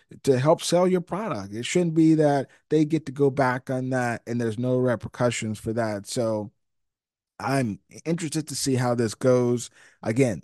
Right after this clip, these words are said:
everything's allegations. So we're not saying that Walmart Post did this yet because everything is allegations right now. So,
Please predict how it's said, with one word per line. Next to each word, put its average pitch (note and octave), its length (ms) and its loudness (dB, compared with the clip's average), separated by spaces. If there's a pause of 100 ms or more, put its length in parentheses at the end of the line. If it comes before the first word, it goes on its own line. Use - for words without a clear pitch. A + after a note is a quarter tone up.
everything's E3 720 6
allegations. E3 920 -2 (340)
So A#2 200 2
we're A2 140 2
not B2 240 2
saying B2 340 -2
that G#2+ 240 -4 (380)
Walmart B2+ 520 2
Post A2 540 -2
did F3+ 220 4
this F#3 300 2
yet F#3 240 -2 (160)
because - 400 -10 (160)
everything C#3 420 0
is B2 300 -4 (120)
allegations G2+ 640 -2
right D#2 200 -6
now. C#2 260 -8
So, F2+ 360 -6